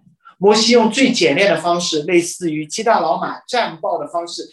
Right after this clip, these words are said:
记载，记载了亚伯兰的战况。他追到但，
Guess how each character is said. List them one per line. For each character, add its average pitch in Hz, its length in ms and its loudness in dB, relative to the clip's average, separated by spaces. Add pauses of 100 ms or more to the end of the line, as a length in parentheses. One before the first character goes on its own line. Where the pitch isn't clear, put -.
(160)
记 208 180 -10
载， 160 320 -4
记 226 200 -10
载 127 180 -4
了 120 260 -12 (180)
亚 139 180 -6
伯 156 100 -10
兰 139 180 -6
的 156 60 -4
战 151 240 -4
况。 - 300 -8 (140)
他 151 120 -4
追 240 300 0
到 214 200 4
但， - 300 -2